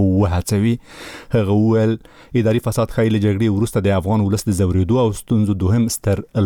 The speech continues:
لامل وي. کابل چاپي خپرونو هم دې موضوع ته کتنه کړې ده.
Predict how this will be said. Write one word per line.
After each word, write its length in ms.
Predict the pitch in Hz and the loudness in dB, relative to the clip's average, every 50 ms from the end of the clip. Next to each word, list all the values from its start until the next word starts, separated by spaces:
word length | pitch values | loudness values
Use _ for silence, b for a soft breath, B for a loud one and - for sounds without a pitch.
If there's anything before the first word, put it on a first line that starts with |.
| 92 92 95 | 2 2 2
لامل 340 | 95 92 92 95 87 85 85 90 | 0 2 0 0 0 0 0 0
وي. 100 | 104 123 135 - - _ _ _ B B B B B B B B - | 0 0 -2 -4 -10 _ _ _ B B B B B B B B -4
کابل 180 | 139 139 165 - | -2 -2 0 -2
چاپي 180 | - 139 - 160 | -2 -4 -4 -4
خپرونو 360 | - - 135 135 135 143 135 127 | -4 -2 0 0 0 0 0 0
هم 80 | 151 117 98 98 101 | 2 2 0 2 2
دې 100 | 104 101 95 | 2 2 2
موضوع 260 | 95 92 85 101 98 - | 0 0 -2 -2 -2 -2
ته 240 | 107 110 - 147 120 104 - | -2 -4 -2 -2 -2 0 -2
کتنه 260 | 120 - 107 90 90 - | -2 -2 -2 -4 -2 -2
کړې 160 | - 95 90 82 | 0 0 0 2
ده. 80 | 98 | 0